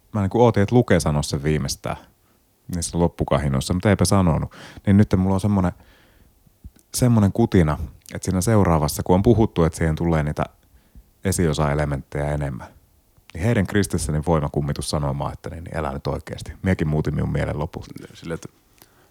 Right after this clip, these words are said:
Speaker 2: haista sinä, poika. No ei. Nyt alkaa olut jo potkimaan,
Speaker 1: Niin.
Speaker 2: että
Speaker 1: Turpa kiinni, poika.
Speaker 2: Anna, kun setä kertoo tarina.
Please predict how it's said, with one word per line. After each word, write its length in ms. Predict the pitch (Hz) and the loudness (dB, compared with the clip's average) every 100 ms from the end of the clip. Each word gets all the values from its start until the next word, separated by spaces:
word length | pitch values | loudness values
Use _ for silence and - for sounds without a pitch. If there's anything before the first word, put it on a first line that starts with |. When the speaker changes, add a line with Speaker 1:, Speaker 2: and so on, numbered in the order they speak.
| _ _ _ _ _ _ _ _ _ _ _ - | _ _ _ _ _ _ _ _ _ _ _ -20
Speaker 2:
haista 840 | - 107 120 127 120 - - 110 | -10 0 2 2 0 -2 -6 -6
sinä, 560 | - - 139 135 123 110 | -6 -2 0 2 0 -2
poika. 680 | - 117 117 104 120 110 - _ - - - 53 50 - _ _ - | -2 0 0 0 -2 -2 -6 _ -16 -14 -12 -14 -14 -18 _ _ -8
No 160 | - 147 | -6 -6
ei. 100 | 135 - - - - - | -8 -14 -20 -20 -20 -10
Nyt 120 | 80 | -6
alkaa 280 | 80 85 82 - - | -4 -2 -4 -6 -6
olut 240 | 87 80 | -4 -4
jo 60 | 80 | -6
potkimaan, 540 | - - - 78 78 | -12 -14 -10 -8 -6
Speaker 1:
Niin. 60 | 73 | -2
Speaker 2:
että 80 | - | 8
Speaker 1:
Turpa 300 | 170 131 87 | 8 8 2
kiinni, 300 | - 113 95 - | 2 2 2 0
poika. 340 | 95 87 - - - - _ - 113 - | 2 2 0 -12 -20 -20 _ -20 -20 -6
Speaker 2:
Anna, 180 | 101 101 | 2 2
kun 160 | - - | 0 0
setä 240 | 123 120 | 4 6
kertoo 380 | 98 90 - 170 | 4 0 2 0
tarina. 420 | 92 90 82 78 | 0 2 0 0